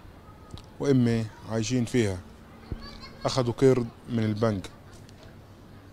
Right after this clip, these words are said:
وخلص حق الدار وكل شيء تمام. جابوا لها كمان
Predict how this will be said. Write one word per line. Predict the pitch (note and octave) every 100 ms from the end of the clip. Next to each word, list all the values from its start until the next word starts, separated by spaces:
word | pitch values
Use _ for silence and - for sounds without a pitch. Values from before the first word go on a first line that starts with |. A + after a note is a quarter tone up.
| -
وخلص | - D#3 D3
حق | - - -
الدار | A#2+ C#3 C#3 C#3+
وكل | - D3
شيء | -
تمام. | C#3+ C3 A2 - - - - - - - - - - -
جابوا | A#2+ A#2 F#3
لها | E3 D3
كمان | C3+ D3+ D#3 D3+ D3+